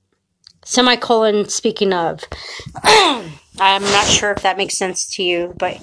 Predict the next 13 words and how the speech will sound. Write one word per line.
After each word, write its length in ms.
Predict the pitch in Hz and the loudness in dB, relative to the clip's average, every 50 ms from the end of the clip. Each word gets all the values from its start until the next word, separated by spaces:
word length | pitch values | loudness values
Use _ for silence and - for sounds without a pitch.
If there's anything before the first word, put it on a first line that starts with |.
| - - - | -8 -2 0
as 240 | 208 190 196 - | 2 2 2 0
followed. 440 | - - 190 180 170 175 185 - - - _ _ - _ _ _ _ _ _ - - _ _ _ _ _ _ _ - - - - - - - - _ _ - | 0 0 0 0 0 -4 -8 -12 -16 -20 _ _ -20 _ _ _ _ _ _ -20 -20 _ _ _ _ _ _ _ -20 -20 -20 -18 -20 -20 -20 -20 _ _ 2
A, 280 | 208 190 170 160 156 156 - _ _ _ - - - _ - - - - - - - _ - | 4 4 4 2 -2 -6 -10 _ _ _ -20 -20 -20 _ -8 -6 -6 -6 -6 -8 -8 _ -2
I 100 | 185 185 | 0 0
wanna 220 | 190 196 196 196 | 0 0 0 0
know 180 | 196 196 196 190 | 2 2 0 0
more 640 | 190 190 190 190 190 196 196 196 208 208 214 214 - - - - - - - - - - - - - - - _ - - _ _ _ _ _ _ _ _ _ _ _ _ _ _ _ _ _ _ _ - - | 0 0 2 2 4 4 4 4 4 4 4 2 0 -4 -8 -10 -14 -16 -10 -2 0 2 2 2 2 -2 -6 _ -20 -20 _ _ _ _ _ _ _ _ _ _ _ _ _ _ _ _ _ _ _ -10 -6
about 540 | 262 214 180 196 180 175 175 175 180 180 - | -4 -2 0 2 4 4 4 2 2 0 0
<clears throat> 40 | - | 0
your, 920 | 277 302 294 269 240 214 202 196 190 180 180 180 175 175 170 170 170 165 _ _ _ _ _ _ - | 2 4 4 4 2 2 0 0 0 0 0 0 0 0 0 -2 -4 -6 _ _ _ _ _ _ -16
your 280 | 196 185 190 175 175 | -12 -10 -8 -8 -8
culinary 640 | - - - 220 214 208 208 196 196 196 190 196 190 | -6 -2 -2 0 0 0 0 0 0 0 0 0 -2
experience 1080 | 180 180 - - - - - 190 185 190 196 196 202 208 214 202 - - - - - | -4 -6 -6 -8 -8 -8 -6 -6 -4 -2 -2 -2 -2 -2 -4 -6 -8 -10 -10 -10 -10